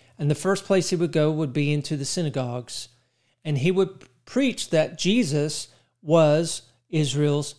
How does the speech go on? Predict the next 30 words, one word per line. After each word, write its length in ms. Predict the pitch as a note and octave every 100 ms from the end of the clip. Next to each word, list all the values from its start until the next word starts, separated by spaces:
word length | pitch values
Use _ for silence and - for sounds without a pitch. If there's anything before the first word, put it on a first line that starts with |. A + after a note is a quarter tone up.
| _
Messiah. 540 | D#3+ D3+ G3 F3+ C3 G#2 _ _ _ _ _ _ _ _ _ _ _ _ _ _ _ _ _ _ -
Now 120 | E3
it 100 | F3
says 240 | - A3 G#3+
in 80 |
verse 220 | F#3+ G3+ -
four, 340 | F#3 F#3 G3+
"And 240 | - F3+
some 260 | D#3 A3 A#3+
of 100 | A3+
them 180 | E3+ D#3
believed 680 | E3 F#3+ D3 C3 - - - _ _ _ _
<clears throat> 420 | - D3 C3 -
and 200 | - D#3+
consorted 640 | D3+ D#3 - F3+ G3+ G3 D3
with, 480 | C#3 C#3+ D3+ - - _ _
or 100 | D3+
threw 240 | - F3+ F3+
their 200 | F#3 E3
lot 300 | D3+ D3 C3
in, 380 | B2+ B2+ C#3+
with 220 | C3+ C3 -
Paul 260 | D3+ C#3+
and 100 | C#3
Silas, 680 | - C#3 A#2+ B2+ C3+ - - _ _ _ _ _ _ _ - - - - _
and 300 | A3 C4 D4+
of 320 | - A#3 G#3+
the 60 | F#3
devout 540 | E3+ D3 E3+ G3 A3
Greeks 440 | - D#3 D3+ -